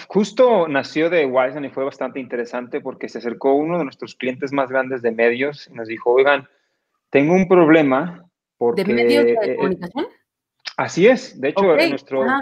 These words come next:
Speaker 1: uno de nuestros clientes principales con los cuales estamos desarrollando la plataforma es un gran cliente de medios en Estados Unidos. Y nos, se acercó el, el que es ahorita el ciso de esa compañía, el, el Chief Information Security Officer,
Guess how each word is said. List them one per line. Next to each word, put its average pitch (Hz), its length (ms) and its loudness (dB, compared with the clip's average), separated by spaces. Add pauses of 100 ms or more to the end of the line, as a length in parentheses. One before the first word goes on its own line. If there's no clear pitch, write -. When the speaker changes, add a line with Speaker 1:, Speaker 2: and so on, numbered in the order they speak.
(180)
Speaker 1:
uno 147 160 -10
de 180 80 -4
nuestros 147 260 -8
clientes 147 300 -4
principales 135 760 2
con 127 140 -6
los 127 80 -8
cuales 139 180 -2
estamos 135 220 -4
desarrollando 131 400 -4
la 123 100 0
plataforma 123 460 -4
es 127 100 -16
un 127 260 -6
gran 123 300 2
cliente 131 280 0
de 123 100 4
medios 123 320 -2
en 120 60 -6
Estados 120 380 0
Unidos. 123 380 -12 (960)
Y 156 320 10
nos, 151 120 2
se - 160 2
acercó 180 560 4
el, 131 240 -4
el 135 180 -4
que 151 120 -4
es 151 100 -10
ahorita 143 340 -2
el 127 160 -4
ciso 143 380 -8
de 135 60 -4
esa 135 120 -12
compañía, 143 680 -4 (240)
el, 117 280 -2
el 123 180 -4
Chief 131 220 -6
Information 127 600 -2
Security 123 440 0
Officer, 135 500 2